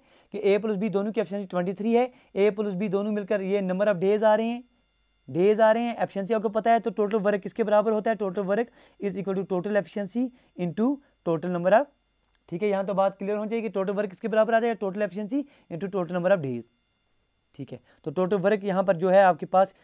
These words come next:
कितना आ जाएगा? टोटल वर्क, टोटल एफिशिएंसी कितनी है सर? ट्वेंटी थ्री into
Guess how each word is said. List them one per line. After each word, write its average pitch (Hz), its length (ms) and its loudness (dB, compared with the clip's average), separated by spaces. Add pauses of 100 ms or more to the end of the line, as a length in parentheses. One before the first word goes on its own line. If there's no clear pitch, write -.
(160)
कितना 202 260 2
आ 202 40 6
जाएगा? 220 300 2 (240)
टोटल 160 180 -2
वर्क, 175 180 -2
टोटल 185 260 0
एफिशिएंसी 190 320 -4
कितनी 196 240 -6
है 214 80 -2
सर? 220 120 -4
ट्वेंटी 196 300 -4
थ्री 240 260 -4 (920)
into 151 300 -6